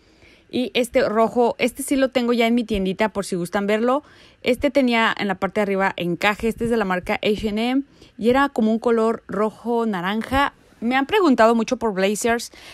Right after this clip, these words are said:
pero este es en talla X S, estaba chiquito y pensaba llevarme este porque me encantó, nada más que no contaba con el cinturón,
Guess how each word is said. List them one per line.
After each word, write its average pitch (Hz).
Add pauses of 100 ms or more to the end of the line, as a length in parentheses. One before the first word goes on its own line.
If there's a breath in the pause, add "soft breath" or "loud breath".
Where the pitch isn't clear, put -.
(160 loud breath)
pero 277
este 294
es 339
en 349
talla 262
X 247
S, 277 (260 soft breath)
estaba 247
chiquito 262
y 247
pensaba 240
llevarme 208
este 202
porque 202
me 185
encantó, 170
nada 233
más 254
que 277
no 262
contaba 247
con 269
el 254
cinturón, 214